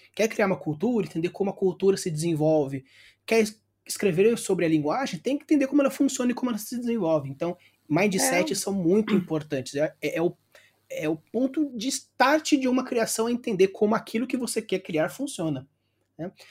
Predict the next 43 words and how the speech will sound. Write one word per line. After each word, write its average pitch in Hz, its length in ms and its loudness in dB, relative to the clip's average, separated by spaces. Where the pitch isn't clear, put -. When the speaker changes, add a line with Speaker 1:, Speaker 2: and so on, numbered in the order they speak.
Speaker 1:
E 190 100 4
é 196 40 4
legal, 208 380 4
eu 226 100 4
gostei 208 280 4
bastante 202 440 0
co-, 165 300 -4
que - 80 -6
você 160 80 -2
falou 151 280 -2
sobre 147 360 0
a 139 60 2
língua 143 200 -2
comum 147 360 -4
e 143 40 0
a 139 40 -2
língua 139 240 -2
do 139 80 -8
ladino, 139 560 0
das - 200 -4
ruas, 196 300 0
né? 208 180 0
É, 170 640 2
entra, 240 300 4
entra 220 180 2
naquele 240 240 2
ponto 240 240 -4
que - 200 -12
as 180 160 -2
palavras 180 540 2
são 208 200 -2
as 139 160 -4
mesmas, 175 640 -2
porém 185 360 2
o 247 60 0
significado 196 760 0
que - 120 -2
eles 170 280 0
dão 180 220 2
é 202 80 2
diferente. 147 600 -6
Tanto 160 360 0
que, 190 640 2